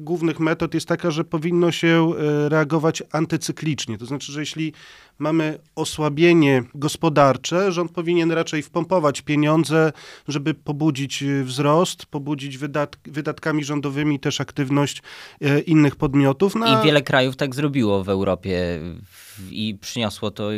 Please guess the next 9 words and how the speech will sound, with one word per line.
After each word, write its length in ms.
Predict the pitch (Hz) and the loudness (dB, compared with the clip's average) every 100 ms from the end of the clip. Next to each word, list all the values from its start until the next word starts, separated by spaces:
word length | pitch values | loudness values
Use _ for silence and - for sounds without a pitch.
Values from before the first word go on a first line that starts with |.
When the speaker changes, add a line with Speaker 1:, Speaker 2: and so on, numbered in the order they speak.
| 101 107 _ | -8 -12 _
Speaker 2:
całkiem 320 | - 101 113 104 | -4 -4 -4 -8
chyba 380 | 101 101 107 110 _ _ - | -6 -2 -2 -4 _ _ -6
pożądany 500 | 120 143 107 80 - | -2 2 2 0 -4
skutek. 420 | - - 58 - | -12 -12 -10 -8
Speaker 1:
Co 120 | - | -6
więcej, 340 | 180 214 - 139 | 0 2 2 2
zrobiły 420 | 135 147 175 170 | 2 2 6 6
tak 200 | 170 165 | 4 0
nawet 380 | 165 156 160 | 0 0 -2